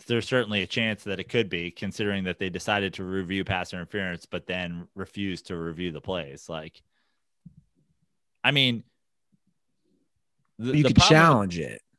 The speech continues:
Speaker 1: Right. The problem with the pa-, the pass interference thing was the refs refused to admit that they got it wrong. So if
Speaker 2: Sure.
Speaker 1: this hap-,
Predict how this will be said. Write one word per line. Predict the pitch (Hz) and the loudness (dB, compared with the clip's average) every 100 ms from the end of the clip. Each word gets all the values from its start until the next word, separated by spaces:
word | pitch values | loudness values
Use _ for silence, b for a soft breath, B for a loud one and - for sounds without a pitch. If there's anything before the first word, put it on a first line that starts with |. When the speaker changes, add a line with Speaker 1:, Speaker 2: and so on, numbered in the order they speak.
| - _ _ _ _ | -20 _ _ _ _
Speaker 1:
Right. | 120 107 - - | 2 2 0 -6
The | 101 | 2
problem | - 160 202 185 | 6 6 6 2
with | 131 - | 0 -2
the | |
pa-, | - 123 123 131 98 | 0 2 2 -2 -4
the | 101 | 2
pass | 107 98 | 2 2
interference | 101 90 165 190 120 | 0 -2 0 0 -2
thing | 90 85 98 - | -2 -2 -4 -8
was | 98 98 - _ _ | -4 -2 -4 _ _
the | 95 | -2
refs | 95 110 107 - | 4 4 4 0
refused | 107 101 107 104 98 - | -4 -2 0 2 0 -2
to | 107 95 | 0 2
admit | 90 95 92 - _ | 2 0 0 -4 _
that | 95 | -8
they | 90 | -4
got | 87 80 | -2 -4
it | |
wrong. | 78 120 - - _ | -2 -2 -2 -10 _
So | - 117 | 6 6
if | 107 | 8
Speaker 2:
Sure. | 120 101 | 10 10
Speaker 1:
this | |
hap-, | 107 120 | 8 0